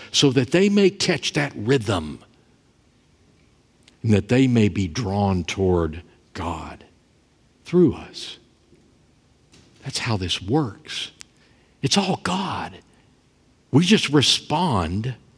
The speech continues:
to this love by loving others.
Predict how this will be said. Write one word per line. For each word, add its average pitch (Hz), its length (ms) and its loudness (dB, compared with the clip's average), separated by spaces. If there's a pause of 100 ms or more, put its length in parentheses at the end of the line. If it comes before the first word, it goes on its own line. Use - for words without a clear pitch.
(440)
to 117 100 6
this 113 260 2
love 110 560 -4 (2000)
by 98 140 0
loving 101 380 0
others. 76 580 -6